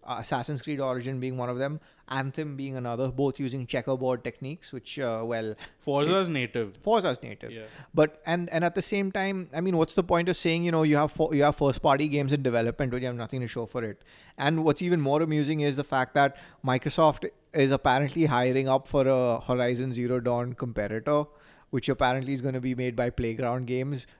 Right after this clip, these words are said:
Speaker 1: maker of the awesome Forza Horizon series.
Speaker 2: But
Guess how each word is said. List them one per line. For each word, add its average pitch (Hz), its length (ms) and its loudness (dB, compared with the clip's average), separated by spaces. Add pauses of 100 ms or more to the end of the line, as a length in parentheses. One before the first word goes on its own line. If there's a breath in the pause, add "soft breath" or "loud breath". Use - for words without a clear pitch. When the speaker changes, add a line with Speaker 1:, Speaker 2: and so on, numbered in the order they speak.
(100)
Speaker 1:
maker 127 340 0
of 120 260 0
the 131 160 -4
awesome 127 420 -2
Forza 123 420 0
Horizon 147 840 0
series. 165 600 0 (120)
Speaker 2:
But 170 100 2